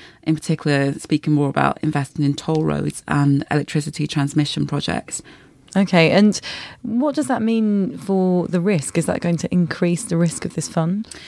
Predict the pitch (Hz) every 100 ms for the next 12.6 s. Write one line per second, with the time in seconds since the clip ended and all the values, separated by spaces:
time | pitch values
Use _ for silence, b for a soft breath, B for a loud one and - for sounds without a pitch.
0 | B B 240 233 220 247 220 - 196 190
1 | 185 226 196 - 143 147 - 156 - -
2 | _ - 170 147 - 165 156 156 160 156
3 | - 160 - 160 165 - 165 - 156 156
4 | 151 - 151 B B B 165 151 - -
5 | 160 147 - 160 165 151 160 147 - -
6 | 151 139 139 147 B B B - 147 147
7 | 135 - 147 151 143 - 202 - 139 120
8 | - 156 160 170 165 156 139 139 - 170
9 | 143 - - 180 - - - - B B
10 | B 180 190 175 170 156 151 151 143 -
11 | - 151 160 156 147 - 165 160 147 139
12 | 143 143 143 143 -